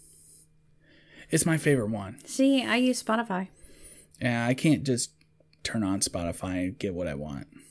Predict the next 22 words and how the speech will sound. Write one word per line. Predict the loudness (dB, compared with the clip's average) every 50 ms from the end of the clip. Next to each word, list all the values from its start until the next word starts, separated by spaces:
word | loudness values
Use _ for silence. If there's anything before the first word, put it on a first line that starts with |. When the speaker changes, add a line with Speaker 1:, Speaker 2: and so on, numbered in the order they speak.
| -18 -8 -2
Speaker 2:
Mm-hmm. | 0 0 2 2 2 0 0 -2 -4 -8 -14 -20 -20 -20 -20 -20 -20 -20 -20 _ _ _ _ _ _ _ -18 -12
Speaker 1:
So, | -8 -6 -4 -4 -4 -4 -6 -8 -10 -16 -20 -4 2
Speaker 2:
I | 4 6
Speaker 1:
uh, | 8
Speaker 2:
listen | 8 8 8 6 6
to | 6 6 6
it | 6 6
on | 4 4 2
a | 2 2
desktop | 2 0 0 0 0 -2 -4 -6 -6 -6
at | -6 -4
work, | -2 -2 -2 -2 -4 -6
so | -4 0 2 4 4
Speaker 1:
Yeah. | 4 4 2 0 -2 0
Speaker 2:
it's | 0 0 2
easier. | 2 2 2 2 4 2 2 2 2 0 -4 -10 _ -20 -20 -20 -20 -20 -20 -20 -20 -16 -10 -8 -4
Speaker 1:
So | 0 4 6 8 8
anyway, | 8 6 8 8 10 10 10 10 8 6 4 0 -8 _ _ _ _ _ _ _ _ _ _ _ _ _ _ _ _ _ _ _ 2
drop | 6 8 8 8 8
us | 8 8 8
a | 8
line, | 8 8 6 4 4 6 6 6 4